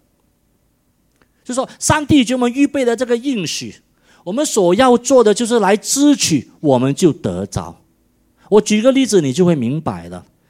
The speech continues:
在我们这里有空气，对不对啊？有这个空气，上帝为我们预备了空气。然后如果你不要呼吸的话，你可以得到空气吗？你得不到。你不需要求，但是你所需要是支取，因为空气已经在这里。同样的，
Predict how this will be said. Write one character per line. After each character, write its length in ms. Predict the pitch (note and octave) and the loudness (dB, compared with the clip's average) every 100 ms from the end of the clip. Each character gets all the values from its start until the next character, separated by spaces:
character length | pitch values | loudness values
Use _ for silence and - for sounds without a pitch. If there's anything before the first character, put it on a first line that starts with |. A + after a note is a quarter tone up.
| _ _ | _ _
在 100 | - | -2
我 40 | C4+ | 0
们 120 | C4 | 2
这 160 | C#4+ C4+ | 4 2
里 200 | G3 F3 | 4 2
有 220 | D#3 D3 D3+ _ | 2 0 -6 _
空 280 | - A3 G3+ | -10 -8 -6
气， 140 | G3 | -8
对 100 | F3+ | -6
不 120 | D3+ | -6
对 160 | C#3+ C3+ | -4 -6
啊？ 120 | G2+ - _ _ | -8 -18 _ _
有 60 | C3 | -10
这 140 | B2 | -8
个 60 | D3+ | -6
空 180 | - D#3 | -8 -6
气， 100 | D3+ | -6
上 240 | - C#4 | -4 -4
帝 100 | C4+ | -2
为 20 | |
我 40 | C4 | 0
们 160 | G3+ | 0
预 140 | A3 A#3 | 0 -2
备 160 | A3 | -2
了 80 | F3+ | -4
空 300 | - - D3+ | -6 -14 -16
气。 240 | - C#3 - _ _ - | -14 -16 -18 _ _ -6
然 100 | C4+ | 0
后 80 | D#4 | 4
如 160 | D#4 | 4
果 160 | E4+ B3 | 4 2
你 140 | G3+ | 0
不 140 | G3 C#4+ | -2 -2
要 200 | C#4 C4 | 0 0
呼 440 | F3+ - C#4+ C#4 | -4 -2 0 0
吸 200 | - C4 | -2 -6
的 140 | G#3+ F3 | -6 -2
话， 240 | G#3+ F3 _ _ | -2 -4 _ _
你 100 | D#3 | -6
可 100 | G#3 | -4
以 40 | |
得 120 | F#3+ D3+ | -6 -4
到 100 | D#3+ | -6
空 240 | - D#3+ | -6 -14
气 220 | D3+ D#3+ | -12 -12
吗？ 200 | D3 D3 - _ _ _ _ _ _ - | -10 -12 -14 _ _ _ _ _ _ -18
你 120 | F#2+ | -18
得 160 | G2+ | -16
不 140 | F#2+ G2 | -18 -18
到。 180 | F#2 - _ _ _ | -20 -20 _ _ _
你 120 | F#3 | -8
不 140 | G#3+ D#4 | -2 -2
需 140 | - | 2
要 100 | C#4 | 0
求， 260 | - C#3 B2 _ _ | 0 -6 -10 _ _
但 100 | C4+ | -4
是 120 | C#4+ | -2
你 100 | C4 | -2
所 240 | G#3+ G3+ G3 | 0 2 2
需 80 | |
要 80 | B3+ | 0
是 100 | A#3+ | -2
支 300 | A#3+ - C4 | -6 -6 -8
取， 240 | A#3+ - A2 _ _ _ _ | -8 -12 -14 _ _ _ _
因 80 | A3+ | -8
为 80 | A#3 | -8
空 240 | - B3+ | -6 -8
气 140 | A#3 B3 | -8 -12
已 160 | C#3+ | -12
经 100 | B2 | -12
在 160 | D#3 C#3 | -8 -8
这 220 | - C3 | -8 -10
里。 140 | G2+ - _ _ _ | -12 -20 _ _ _
同 300 | - G3 B3+ | 0 0 0
样 180 | C4+ | -2
的， 160 | A#3 D#3+ | -2 -6